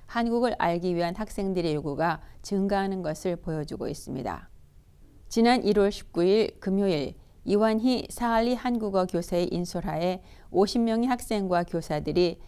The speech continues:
샛별 문화원을 방문해 온돌 문화와 한국의 고가구, 도자기와 악기, 의상 등을 접했으며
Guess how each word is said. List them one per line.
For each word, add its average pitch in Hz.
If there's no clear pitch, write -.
샛별 240
문화원을 196
방문해 175
온돌 202
문화와 180
한국의 208
고가구, 165
도자기와 185
악기, 156
의상 208
등을 190
접했으며 170